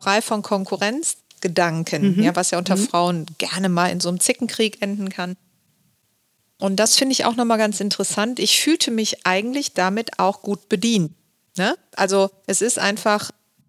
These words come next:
Speaker 1: eine tolle Zeit gewesen, ja.
Speaker 2: Ja, glaube ich, aber du hast eine Sache gesagt und das fand ich gerade so herrlich. Ähm, du bist nämlich hingegangen und hast gesagt, "Ja, damit ich nicht zu viel Färbung übernehme." Also ich
Speaker 1: Mhm.
Speaker 2: übersetze das noch mal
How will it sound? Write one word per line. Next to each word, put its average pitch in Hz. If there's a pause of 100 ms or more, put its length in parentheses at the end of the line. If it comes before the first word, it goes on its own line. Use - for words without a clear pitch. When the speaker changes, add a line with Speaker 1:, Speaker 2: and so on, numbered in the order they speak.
Speaker 1:
eine 202
tolle 233
Zeit 254
gewesen, 156 (100)
ja. 165
Speaker 2:
Ja, 202 (240)
glaube 226
ich, 233
aber 190
du 202
hast 226 (240)
eine 262
Sache 233
gesagt 220
und 226
das 196
fand 214
ich -
gerade 185
so 196
herrlich. 226 (340)
Ähm, 226
du 226
bist 269
nämlich 240
hingegangen 214
und 208
hast -
gesagt, 202
"Ja, 220
damit 196
ich -
nicht -
zu -
viel 220
Färbung 214
übernehme." 170
Also 185
ich 214
Speaker 1:
Mhm. 196
Speaker 2:
übersetze 202
das 240
noch 220
mal 196